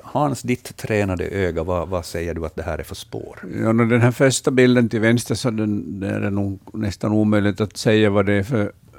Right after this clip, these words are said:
Speaker 2: för djur som har lämnat de här spåren. De är otydliga, eh, verkligen otydliga. Möjligtvis kan man, eh, urskilja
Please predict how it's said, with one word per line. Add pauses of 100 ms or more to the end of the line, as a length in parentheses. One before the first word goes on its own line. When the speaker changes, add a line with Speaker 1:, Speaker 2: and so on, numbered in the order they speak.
(160)
Speaker 2:
för
djur
som
har
lämnat
de
här
spåren.
De
är
otydliga, (840)
eh, (300)
verkligen
otydliga.
Möjligtvis
kan
man, (340)
eh, (100)
urskilja